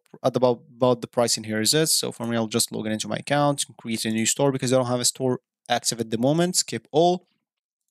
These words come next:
Next. And of course, I'll have to choose this account to create the store on.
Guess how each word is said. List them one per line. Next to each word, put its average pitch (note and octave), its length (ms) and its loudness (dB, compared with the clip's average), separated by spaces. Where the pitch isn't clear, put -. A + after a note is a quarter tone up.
Next. D#3 500 0
And C#3+ 540 0
of - 80 -20
course, - 200 0
I'll B2+ 160 2
have A#2+ 200 0
to - 80 -6
choose A#2 180 -2
this - 160 -2
account D#3 380 -2
to D#3 80 -6
create D3+ 320 -2
the - 60 -8
store C#3+ 280 4
on. C#3+ 200 2